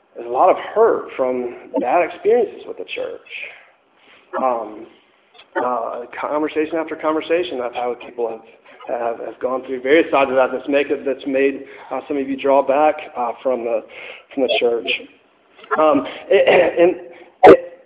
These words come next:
and things that are very, and trying to, trying to grab people like that or just use them for, for their own ends is, is contrary to the interest of Jesus Christ. I want you to,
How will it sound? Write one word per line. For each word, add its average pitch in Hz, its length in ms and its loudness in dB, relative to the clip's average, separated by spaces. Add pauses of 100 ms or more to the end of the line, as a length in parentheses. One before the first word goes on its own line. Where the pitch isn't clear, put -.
(520)
and 156 460 -8
things 208 180 6
that 202 100 8
are 165 140 6
very, 185 440 8 (420)
and - 840 -4
trying 233 300 6
to, - 60 2
trying 220 160 4
to 190 60 6
grab 190 240 6
people 202 180 8
like 190 140 6
that 196 120 8
or 160 80 4
just 151 180 2
use 180 300 4
them 185 160 6
for, 185 240 6
for 185 140 6
their 165 140 8
own 190 180 8
ends 175 460 6
is, 156 240 2
is - 420 -2
contrary 214 500 6
to 196 60 4
the 180 80 4
interest 170 400 2
of 151 120 -2
Jesus 151 280 0 (100)
Christ. 147 380 0
I 127 40 -4
want 147 200 -4
you 143 60 -10
to, 127 240 0